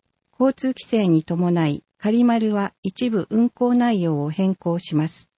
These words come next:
詳しくは市ホームページ、アイディー一零零一七四三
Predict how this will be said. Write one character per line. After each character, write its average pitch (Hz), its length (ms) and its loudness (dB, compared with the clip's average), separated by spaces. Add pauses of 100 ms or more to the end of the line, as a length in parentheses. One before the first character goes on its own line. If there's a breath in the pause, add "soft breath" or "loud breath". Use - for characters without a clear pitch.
(1120)
詳 240 240 2
し - 160 -6
く 170 160 -2
は 160 260 0
市 - 360 -4
ホ 247 200 2
ー 240 40 4
ム 240 180 4
ペ 208 240 0
ー 165 60 0
ジ、 151 240 -6 (240)
ア 220 120 2
イ 233 140 2
デ 220 100 -4
ィ 185 200 0
ー - 40 -18 (140)
一 233 320 -4
零 220 300 0
零 180 300 0
一 175 460 -6
七 208 300 2
四 202 260 2
三 151 380 -4